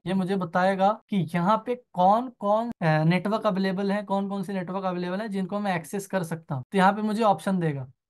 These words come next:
then मैं सिलेक्ट करूंगा कि ये वाले आईपी एड्रेस को मुझे सिलेक्ट करना है। तो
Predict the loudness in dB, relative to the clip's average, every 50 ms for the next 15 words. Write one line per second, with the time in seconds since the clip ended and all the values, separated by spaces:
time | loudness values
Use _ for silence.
0 | -2 0 0 0 0 -2 -4 -2 -2 -2 -4 -4 -4 -4 -4 -2 -2 -2 -4 -4
1 | -4 -4 0 2 2 4 4 4 2 2 0 0 -2 -4 -4 -4 -4 -4 -6 -8
2 | -8 -10 -10 -10 -10 -12 _ _ _ _ _ _ -2 0 2 2 0 0 0 0
3 | 0 0 0 -2 -4 -4 -4 -2 -2 -2 -4 -4 -6 -4 0 4 4 4 4 2
4 | -2